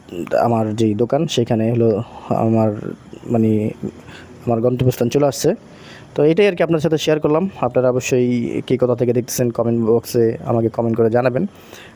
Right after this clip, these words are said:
আর বিশেষ করে মালয়েশিয়াতে যারা আছেন তাদের তো আর কিছু বলার নাই, তারা সবাই জানেন যে এরকম রাস্তাঘাট, সুন্দর সুন্দর রাস্তাঘাট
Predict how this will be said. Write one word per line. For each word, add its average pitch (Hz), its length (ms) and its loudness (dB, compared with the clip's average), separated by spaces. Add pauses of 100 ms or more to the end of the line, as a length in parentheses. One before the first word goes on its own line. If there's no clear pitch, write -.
আর 110 240 0
বিশেষ 120 300 0
করে 123 180 2 (560)
মালয়েশিয়াতে 123 400 0
যারা 120 180 2
আছেন 120 220 0
তাদের 113 220 0 (140)
তো 120 100 2
আর 113 140 0
কিছু 113 200 -2
বলার 120 220 0
নাই, 110 140 -2
তারা 110 200 0
সবাই 120 300 0
জানেন 117 260 0
যে 117 80 0
এরকম 113 240 0
রাস্তাঘাট, 113 440 0
সুন্দর 117 220 0
সুন্দর 120 180 0
রাস্তাঘাট 117 380 0